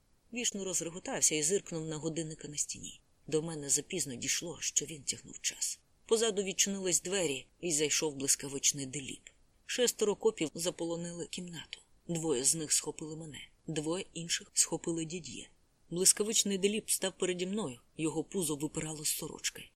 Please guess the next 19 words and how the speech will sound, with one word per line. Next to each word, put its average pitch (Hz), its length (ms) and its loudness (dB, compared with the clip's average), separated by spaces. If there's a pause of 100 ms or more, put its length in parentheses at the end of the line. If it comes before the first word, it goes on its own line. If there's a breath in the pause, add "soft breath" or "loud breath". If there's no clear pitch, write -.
(400)
«Я 277 160 6
шукав 311 420 10
тебе, 339 220 4
Шантараме», 175 640 8 (180)
сказав 143 400 2
він. 123 200 -6 (260)
«У 226 80 0
мене 214 320 8
є 170 300 10
неприємні 262 640 8
запитання 262 680 8
для 220 180 4
тебе». - 440 -2 (580)
Я 156 100 0
глянув 202 320 -4
на 202 140 -4
Вішну. - 420 -4 (220)
Він 160 200 -2
посміявся. 151 640 -2